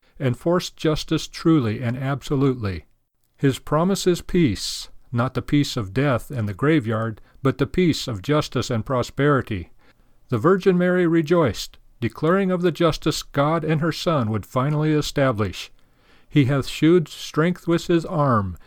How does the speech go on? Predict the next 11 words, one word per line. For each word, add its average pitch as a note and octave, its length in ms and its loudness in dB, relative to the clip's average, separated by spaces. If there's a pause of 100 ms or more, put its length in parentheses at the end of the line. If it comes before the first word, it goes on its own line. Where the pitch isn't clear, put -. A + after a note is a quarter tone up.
(100)
he D3 140 0
hath C#3+ 220 0
scattered E3 520 0
the E3+ 100 0
proud D3 460 0
in A#2+ 200 -2
the A2+ 80 0
imagination C#3+ 760 0
of C#3+ 220 0
their D3 160 2
hearts. - 580 -2